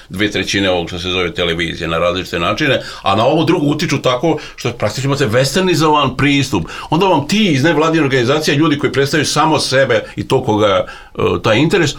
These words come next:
on se pojavio u, u nacionalnom dnevniku i objašnjava o, o, o, ovaj, o, o, o, o virusu. Jedan od tih koji su optuženi za,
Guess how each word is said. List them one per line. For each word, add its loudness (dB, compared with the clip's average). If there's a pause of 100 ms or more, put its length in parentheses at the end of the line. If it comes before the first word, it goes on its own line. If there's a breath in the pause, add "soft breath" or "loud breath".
on 2
se -2
pojavio 2
u, -4
u 0
nacionalnom 2
dnevniku 2
i 2
objašnjava 0 (240 loud breath)
o, 0
o, 2
o, 2
ovaj, 2
o, 0
o, 0
o, -2
o 2
virusu. 0
Jedan 2
od 0
tih -2
koji -2
su 2
optuženi 0
za, 2